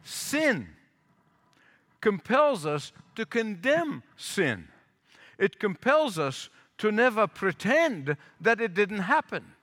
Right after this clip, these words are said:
Beloved, that's sentimentality.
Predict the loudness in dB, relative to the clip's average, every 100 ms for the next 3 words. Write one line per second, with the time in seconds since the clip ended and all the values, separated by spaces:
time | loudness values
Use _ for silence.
0 | _ _ -20 _ _ 2 4 2 0 -2
1 | 0 -4 -2 -4 -6 0 2 2 -2 -6
2 | -16